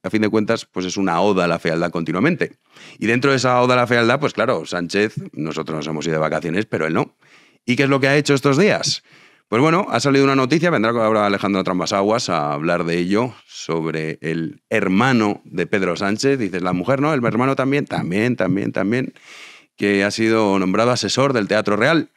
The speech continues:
entre otras cosas. Ahora conoceremos su historial. Y dices, "Bueno, pero este hombre, eh, sí que estará preparado,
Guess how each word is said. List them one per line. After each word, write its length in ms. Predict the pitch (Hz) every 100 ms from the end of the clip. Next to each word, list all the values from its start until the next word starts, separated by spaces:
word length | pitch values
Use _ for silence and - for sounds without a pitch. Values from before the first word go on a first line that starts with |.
| _ _ _ -
entre 300 | 113 80 90
otras 280 | 113 78 -
cosas. 420 | 160 - 82 80
Ahora 140 | 87
conoceremos 640 | 90 90 85 85 90 92 - - - _
su 160 | -
historial. 580 | 90 - 85 135 101 - _ _
Y 60 | 87
dices, 100 | 90
"Bueno, 160 | 120 95
pero 100 | 98
este 160 | -
hombre, 280 | 107 113 123 - _ _ _ _ _ -
eh, 140 | 80
sí 120 | 87
que 60 | 95
estará 320 | 90 92 85
preparado, 680 | 85 85 90 127 135 76